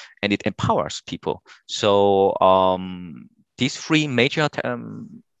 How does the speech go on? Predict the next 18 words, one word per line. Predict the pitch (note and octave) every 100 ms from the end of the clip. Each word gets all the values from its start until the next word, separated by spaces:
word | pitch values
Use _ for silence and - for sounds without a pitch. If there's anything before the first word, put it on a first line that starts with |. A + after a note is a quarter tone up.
| _ C3
areas | C#3+ C#3+ C3+ -
of | -
technologies, | C#3 C3+ C3 C3+ C3 - - - -
I | A2
would | A2+ G#2
think, | - A#2 A2+ A#2+ - G2
uh, |
will | G2 G#2
transform | G2+ F#2 F#2 - G2+ A2 G#2+
many, | G#2+ B2+
many | B2 B2+
businesses | B2+ C3+ C3+ C3+ D3+ D#3 - - - _ -
and, | G2 G2 F#2+ -
um, | F#2+ F#2 F#2 F#2+
create | - G2 G#2+
a |
lot | G#2
of | A2+